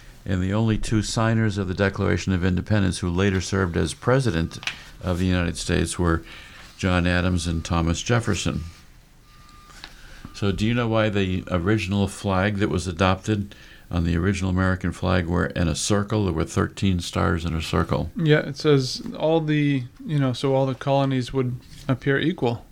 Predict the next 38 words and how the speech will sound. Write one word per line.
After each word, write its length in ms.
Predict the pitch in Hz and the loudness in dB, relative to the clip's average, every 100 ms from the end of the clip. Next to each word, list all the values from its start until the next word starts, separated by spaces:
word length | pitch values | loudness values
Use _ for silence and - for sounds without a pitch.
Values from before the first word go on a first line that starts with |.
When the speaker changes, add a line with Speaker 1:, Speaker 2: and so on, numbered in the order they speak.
| - - | -8 -2
Speaker 2:
which 320 | 127 - - - 139 | -2 -4 -14 -6 0
makes 240 | 127 - | 0 0
sense. 360 | 135 123 - 110 | 0 0 -2 0
Speaker 1:
Yeah, 140 | 104 | 2
makes 240 | 95 107 | 2 0
sense. 220 | - 107 110 | 0 0 2
Speaker 2:
Yeah, 200 | 131 120 - 135 | 0 0 -6 -2
yeah. 1040 | 127 123 - - - - - - - 147 131 | -2 -4 -12 -16 -16 -20 -20 -18 -6 -2 -2
Speaker 1:
So 180 | - 110 | 0 0
what 120 | 110 | 2
do 80 | 139 | 0
we 80 | 127 | 0
do? 320 | 113 98 85 85 - | 2 2 0 -4 -2
Uh, 220 | 92 90 | 0 2
how 80 | 117 | 2
many 160 | 123 | 0
stars 340 | - 110 107 101 | 0 2 2 0
do 60 | |
we 80 | 98 | 0
have 160 | 98 98 | 2 2
in 80 | 90 | 2
our 100 | 85 | 0
flag 360 | - 87 82 | 0 0 2
right 160 | 76 58 | 0 0
now? 180 | 57 - - - - - | -4 -6 -12 -20 -20 -20
Speaker 2:
Fifty. 460 | - 123 - - | -2 -2 -2 -12
Speaker 1:
Fifty, 480 | - - 87 - - - | -4 0 0 0 -4 -2
good. 300 | - 60 - - - 110 | 2 2 0 -6 -2 0
Speaker 2:
<laughs> 360 | 104 - - - | -2 -4 -2 0
Speaker 1:
Yes, 220 | 87 - | 2 0
we 80 | 82 | 0
do. 160 | 85 78 - - - - - | 0 -2 -6 -18 -18 -20 -6
And, 600 | 92 92 92 92 87 87 - | 0 2 2 0 -2 -6 -2
um, 500 | 95 87 85 85 76 - - - - - - - - | 2 2 0 -2 -6 -14 -20 -20 -20 -20 -20 -20 -4
what 100 | 120 | -2
do 80 | 175 | 0
we 120 | 165 | 0
do 460 | 120 110 104 101 | 2 2 2 -2